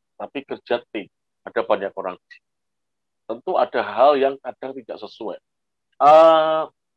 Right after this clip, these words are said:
ketika masih marak dulu, eh, berita-berita kriminal, itu dulu, saya pasti tidak, eh, saya pasti memberi ruang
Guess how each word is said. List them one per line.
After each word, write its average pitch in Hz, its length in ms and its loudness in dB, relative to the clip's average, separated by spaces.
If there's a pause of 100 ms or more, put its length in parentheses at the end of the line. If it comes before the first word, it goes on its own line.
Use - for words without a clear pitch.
(1400)
ketika 160 720 6 (960)
masih 139 400 -8
marak 135 400 2
dulu, 127 400 -8 (400)
eh, 120 640 0
berita-berita 120 480 -6
kriminal, 123 560 -6 (880)
itu - 160 -16
dulu, 98 240 -14 (1080)
saya 147 240 2
pasti 208 560 -8 (480)
tidak, 156 400 -2 (880)
eh, 147 160 4
saya 208 160 2
pasti 196 160 4
memberi 151 480 -2
ruang 135 400 -4